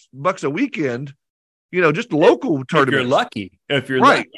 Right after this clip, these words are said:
Speaker 1: That's local tournaments. Like, if
Speaker 2: Yeah.
Speaker 1: I'm going from Little Rock to Memphis, two hours away, I'm gonna spend even more than that. You know, if I'm going to Dallas or we had to go, you know, we've been all over the place in Texas for it. You think about that, it starts adding up. Like you said, I didn't think about that. And so then my financial planner's like, "Where are you spending your money?"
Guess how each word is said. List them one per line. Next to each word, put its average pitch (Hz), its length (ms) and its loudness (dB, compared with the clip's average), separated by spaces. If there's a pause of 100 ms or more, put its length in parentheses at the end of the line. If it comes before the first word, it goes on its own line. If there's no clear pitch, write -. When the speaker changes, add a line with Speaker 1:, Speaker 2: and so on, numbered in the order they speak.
(140)
Speaker 1:
That's 165 300 0
local 220 360 4
tournaments. 117 560 -14
Like, 139 180 -6
if 139 60 -8
Speaker 2:
Yeah. 170 60 2
Speaker 1:
I'm 175 100 -2
going 170 260 0
from 143 140 -6
Little 180 180 -6
Rock 156 320 -2
to 131 300 -10
Memphis, 139 520 -12
two 170 240 -4
hours 147 260 -2
away, 170 440 -4 (580)
I'm 240 180 -2
gonna 185 140 -4
spend 175 240 -4
even 160 180 -2
more 311 240 0
than 135 140 -8
that. 90 260 -14
You 151 140 -12
know, 143 100 -2
if 139 80 -4
I'm 180 120 -6
going 190 140 0
to 156 60 0
Dallas 143 500 -2
or 117 60 -6
we 147 140 -4
had 160 120 -2
to 147 60 -8
go, 151 320 -4
you 160 120 -10
know, 127 140 -8
we've 151 160 -6
been 156 140 -2
all 151 140 0
over 196 120 0
the 135 60 -4
place 120 400 -8
in 123 120 -12
Texas 147 380 -6
for 131 180 -2
it. 143 80 -10 (560)
You 190 120 0
think 240 180 0
about 147 220 4
that, 151 100 4
it 160 60 -2
starts 156 240 0
adding 151 300 2
up. 202 180 0
Like 143 140 -6
you 131 60 -12
said, 190 200 0
I 190 120 -2
didn't 190 140 -8
think 254 160 -10
about 120 280 -8
that. 92 340 -8
And 123 160 -12
so 139 100 -8
then 147 160 -4
my 143 100 -6
financial 139 360 -8
planner's 180 240 -10
like, - 100 -14
"Where 180 160 -4
are - 20 -4
you 294 100 -4
spending 165 240 -6
your 131 80 -4
money?" 127 420 -2